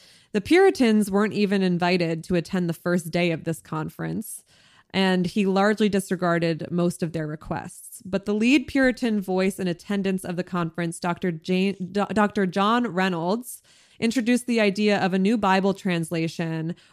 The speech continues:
right at the very end of his other ideas that he was presenting, because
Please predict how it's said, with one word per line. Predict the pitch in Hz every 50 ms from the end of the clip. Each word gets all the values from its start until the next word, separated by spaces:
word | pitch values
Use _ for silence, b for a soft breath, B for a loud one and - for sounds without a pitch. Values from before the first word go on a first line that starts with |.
| b -
right | 175 202 214 240
at | 277 277
the | 247 226
very | 185 190 196 196 202 202 190
end | - 180 185 185 180 180 175
of | 175 160
his | 165 185 180 170 -
other | - 180 170 185 180 175 170 170 170 - -
ideas | - 175 175 - - 170 175 175 185 185
that | - -
he | 170 185 180
was | 170 170 -
presenting, | - 180 165 170 165 165 - 233 240 247
because | 233 202 - 202 185 175 165 -